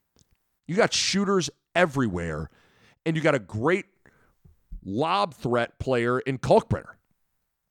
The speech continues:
I like that picture a lot. And I think Trey becomes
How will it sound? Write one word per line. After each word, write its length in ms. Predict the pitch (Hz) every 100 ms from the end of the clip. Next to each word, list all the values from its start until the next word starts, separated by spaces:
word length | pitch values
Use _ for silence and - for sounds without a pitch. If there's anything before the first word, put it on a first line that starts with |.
| _ _ _ _ _ _ _ _ _
I 60 | 160
like 220 | 190 214
that 200 | 180 214
picture 280 | 156 - 113
a 60 |
lot. 360 | 92 131 156 - _ _ _ _ _ _ _ _ _ _ _ _ -
And 120 | 143
I 60 | 170
think 220 | 226 151
Trey 300 | - 175 196
becomes 480 | 160 160 151 127